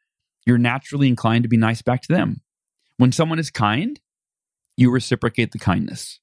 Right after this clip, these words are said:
But if someone is rude to you, then you probably feel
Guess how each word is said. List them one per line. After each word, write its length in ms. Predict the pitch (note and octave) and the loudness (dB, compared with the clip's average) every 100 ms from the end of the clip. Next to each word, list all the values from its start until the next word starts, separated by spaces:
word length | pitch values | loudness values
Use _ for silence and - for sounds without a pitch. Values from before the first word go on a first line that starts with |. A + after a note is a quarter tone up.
| _ _ _ _ _ _ _ | _ _ _ _ _ _ _
But 300 | - D3 D3 - - _ _ _ _ _ _ | -2 0 0 -6 -20 _ _ _ _ _ _
if 200 | - A2+ | -2 -2
someone 360 | - D#3+ F#3 E3+ | 0 0 0 0
is 160 | A#2+ G#2 | 0 -2
rude 500 | G2 D3 C4+ C#4+ A3+ | 0 2 2 -2 -2
to 120 | B2 | 0
you, 280 | E2+ A#1+ - _ _ _ _ _ _ _ | 0 -6 -14 _ _ _ _ _ _ _
then 120 | - | 2
you 80 | C3 | 2
probably 500 | B2 C#3+ E3+ B3+ F#3+ | 2 -2 -2 0 0
feel 220 | D#3 C#3 | 2 0